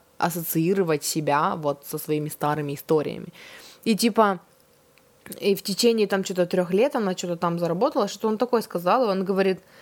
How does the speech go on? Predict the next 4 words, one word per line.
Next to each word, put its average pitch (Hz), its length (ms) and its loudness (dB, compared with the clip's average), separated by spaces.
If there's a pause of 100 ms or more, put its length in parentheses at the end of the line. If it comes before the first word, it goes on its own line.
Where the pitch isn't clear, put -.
(180)
спросите 269 600 0
её, 220 240 2
стоило 190 680 2
ли 160 420 0